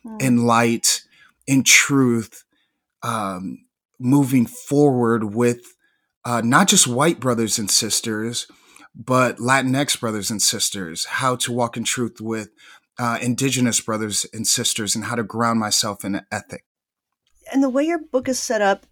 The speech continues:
Speaker 1: it's a four-week devotional. It's seven days and four weeks, and there's four parts. What you begin with, interestingly, not everybody's gonna see this coming,
Speaker 2: Mm-hmm.
Speaker 1: because this is about prayer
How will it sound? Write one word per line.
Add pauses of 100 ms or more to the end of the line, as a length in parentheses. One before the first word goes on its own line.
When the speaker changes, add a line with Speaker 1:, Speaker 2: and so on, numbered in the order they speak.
(140)
Speaker 1:
it's
a
four-week
devotional.
It's
seven
days
and
four
weeks, (400)
and
there's
four
parts. (300)
What
you
begin
with, (420)
interestingly, (320)
not
everybody's
gonna
see
this
coming, (560)
Speaker 2:
Mm-hmm. (440)
Speaker 1:
because
this
is
about
prayer